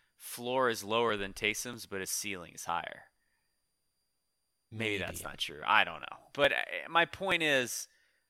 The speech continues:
Speaker 1: until the Saints figure out quarterback, I
Speaker 2: You're
Speaker 1: really
Speaker 2: fine
Speaker 1: don't
Speaker 2: with
Speaker 1: ca-,
Speaker 2: whoever.
Speaker 1: I
Speaker 2: Br-,
Speaker 1: don't
Speaker 2: bring 'em
Speaker 1: care
Speaker 2: all
Speaker 1: who's
Speaker 2: in.
Speaker 1: in the lab. I don't care who's in the lab. You know, I don't care who they test out, who they tinker with.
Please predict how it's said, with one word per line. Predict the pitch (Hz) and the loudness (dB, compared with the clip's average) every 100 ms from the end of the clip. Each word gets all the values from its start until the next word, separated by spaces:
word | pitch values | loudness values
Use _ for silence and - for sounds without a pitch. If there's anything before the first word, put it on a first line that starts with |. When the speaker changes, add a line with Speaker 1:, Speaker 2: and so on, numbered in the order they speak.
| _ _ _ _ _ - | _ _ _ _ _ -6
Speaker 1:
until | 135 120 170 175 | -6 -2 -4 -2
the | 190 | -2
Saints | - 147 - | 0 0 -2
figure | - 123 120 | -4 0 6
out | 113 107 | 6 4
quarterback, | - 101 107 110 113 117 - _ - _ _ _ | -4 -4 -2 0 0 0 -10 _ -20 _ _ _
I | 107 | 2
Speaker 2:
You're | 107 | 2
Speaker 1:
really | 117 151 131 | 2 4 6
Speaker 2:
fine | 143 131 | 4 4
Speaker 1:
don't | 127 | 4
Speaker 2:
with | 110 | 2
Speaker 1:
ca-, | 104 | 0
Speaker 2:
whoever. | 107 92 - 120 | 0 0 2 10
Speaker 1:
I | 120 | 10
Speaker 2:
Br-, | 160 | 10
Speaker 1:
don't | 175 | 6
Speaker 2:
bring | 135 139 | 4 2
'em | 127 | 6
Speaker 1:
care | 113 | 6
Speaker 2:
all | 107 | 6
Speaker 1:
who's | 92 - | 4 -2
Speaker 2:
in. | |
Speaker 1:
in | 131 | -2
the | 120 | 0
lab. | 127 143 95 - | 4 4 4 2
I | 107 | -2
don't | 131 - | -2 -4
care | - 143 | -4 -2
who's | 135 120 | -2 -4
in | 107 | -6
the | 98 | -8
lab. | 92 87 - - _ _ _ | -4 -4 -6 -14 _ _ _
You | 101 | -4
know, | 107 | 4
I | 104 | 6
don't | 127 135 | 4 2
care | - 139 131 | -2 -2 0
who | 123 117 104 - - _ _ _ | -2 -6 -10 -14 -20 _ _ _
they | 113 | -2
test | 110 - 117 - | -2 0 0 2
out, | 110 107 107 | 6 6 6
who | 107 | -2
they | 98 | -4
tinker | 95 - 110 107 101 | -6 -6 -6 -6 -6
with. | 101 101 | -2 -4